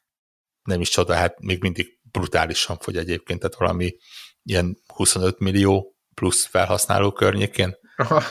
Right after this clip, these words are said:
Speaker 1: Ö,
Speaker 2: nyomják, egy
Speaker 1: van.
Speaker 2: szó mint
Speaker 1: Hát a,
Speaker 2: száz.
Speaker 1: a, a Steam-en még mindig az ilyen bestseller listáknak az elején van, tehát,
Speaker 2: Aha.
Speaker 1: ö,
Speaker 2: Igen, mert azt láttam,
Speaker 1: Hm.
Speaker 2: tehát ezeket láttam a, a statokat, és akkor így furcsálottam, hát nyilván azt tudtam, hogy mennyi időd van, nyilván annyi, mint nekem.
Speaker 1: Ja.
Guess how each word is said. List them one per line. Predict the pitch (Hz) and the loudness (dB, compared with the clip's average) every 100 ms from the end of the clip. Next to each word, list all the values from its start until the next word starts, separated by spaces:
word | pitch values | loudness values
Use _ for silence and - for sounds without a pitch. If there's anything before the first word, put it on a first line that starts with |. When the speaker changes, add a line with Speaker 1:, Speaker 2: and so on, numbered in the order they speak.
| - | 0
Speaker 1:
Ö, | 90 87 - - | 2 2 0 2
Speaker 2:
nyomják, | 135 131 113 104 107 - - | 6 6 6 2 0 -8 -6
egy | - | 0
Speaker 1:
van. | 92 | 2
Speaker 2:
szó | 82 | 2
mint | 98 98 | 2 2
Speaker 1:
Hát | 98 | 2
a, | 101 | 2
Speaker 2:
száz. | |
Speaker 1:
a, | 90 - | -2 -8
a | - 104 | -4 -2
Steam-en | - 120 110 110 | 0 2 4 4
még | 110 110 | 4 2
mindig | 110 92 90 | 2 2 0
az | 85 | 0
ilyen | 92 | -2
bestseller | 90 87 - 85 90 92 | 0 0 0 0 -2 -2
listáknak | 87 - 92 - - | -4 -2 -2 -2 -6
az | 92 | -2
elején | 87 95 - - | -2 -2 -2 -2
van, | - 110 | -4 0
tehát, | 98 - _ _ | -2 -2 _ _
Speaker 2:
Aha. | - - - | -8 -8 -6
Speaker 1:
ö, | - 92 92 92 98 113 _ _ _ _ _ _ _ _ - - | 0 0 2 0 -2 -6 _ _ _ _ _ _ _ _ -20 -8
Speaker 2:
Igen, | 220 135 | -2 2
mert | 143 | 2
azt | - | 0
láttam, | 190 131 98 - 117 | 2 4 4 4 4
Speaker 1:
Hm. | 104 | 4
Speaker 2:
tehát | - 131 | -2 -2
ezeket | 135 143 127 143 | 0 2 0 2
láttam | 139 120 127 117 | 2 2 0 0
a, | 113 110 110 113 | -2 -2 -2 -2
a | |
statokat, | 113 - 151 175 160 | -2 -4 -2 -4 -4
és | 147 - | -6 -6
akkor | 143 151 147 - | -2 2 2 0
így | - 139 | -4 -6
furcsálottam, | - 160 - 120 120 - 131 | -2 -2 4 4 4 2 0
hát | 120 127 - | 2 0 -2
nyilván | 120 143 127 | -4 0 2
azt | 117 113 | 2 0
tudtam, | 139 120 | -2 2
hogy | 107 | 2
mennyi | 104 101 101 | 2 0 0
időd | 101 107 | -2 -2
van, | 113 107 | -2 -4
nyilván | 104 104 104 - | -4 -2 -2 -2
annyi, | 110 98 | -4 -4
mint | 101 101 | -4 -4
nekem. | 107 131 143 | -2 -2 -2
Speaker 1:
Ja. | 101 | -4